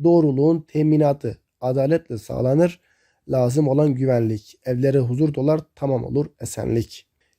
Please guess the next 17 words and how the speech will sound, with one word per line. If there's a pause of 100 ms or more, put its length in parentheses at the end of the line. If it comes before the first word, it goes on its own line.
Yani
her
dizenin
ilk
harfini
kullanarak (380)
anlamlı
bir
sözcük
ya
da
bir
cümle
oluşturma
sanatına (380)
akrostiş
diyoruz.